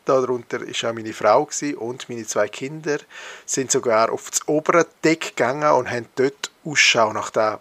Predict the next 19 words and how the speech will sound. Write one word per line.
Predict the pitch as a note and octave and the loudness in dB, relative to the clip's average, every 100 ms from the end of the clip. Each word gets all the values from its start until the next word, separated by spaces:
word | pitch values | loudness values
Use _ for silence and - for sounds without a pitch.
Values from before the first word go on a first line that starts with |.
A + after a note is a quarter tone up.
| _ - | _ 4
Wal | F#2 G2+ - - | 6 6 2 -2
gehalten. | - F2+ D2+ - D2+ A#1+ - _ _ | 0 0 -2 -6 -8 -8 -10 _ _
Ach | G#3 G#3 - - - | 6 6 4 -4 -4
genau, | A2+ A2 A2 G2 F#2 G2 F#2+ C#3 | -2 -2 -4 -6 0 0 0 -4
um | G#2+ | -6
das | A#2+ A#2 - | 0 0 -2
ist | C3 - | -4 -2
ja | A2+ | 0
eigentlich | G#2+ C3 B2 A2 - - | 2 2 2 -4 -10 -4
gegangen. | - D#3 C3+ C#3+ - - - - | -2 -2 -2 -6 -6 -14 -14 -10
Wir | - A#2+ | -2 0
haben | A2+ A#2 | 0 0
ja | C3 | 2
wollen | C#3 D3+ E3+ E3+ | 2 2 0 0
Wal | C#3 D3 D#3 F#2 F3+ - - | 8 10 10 6 0 -8 -8
sehen, | - C3+ F#2+ - - | 0 0 0 -6 -14
ist | - | -8
mir | G2 | -8
fast | - G2 D#2+ - - - | -2 0 0 0 -6 -10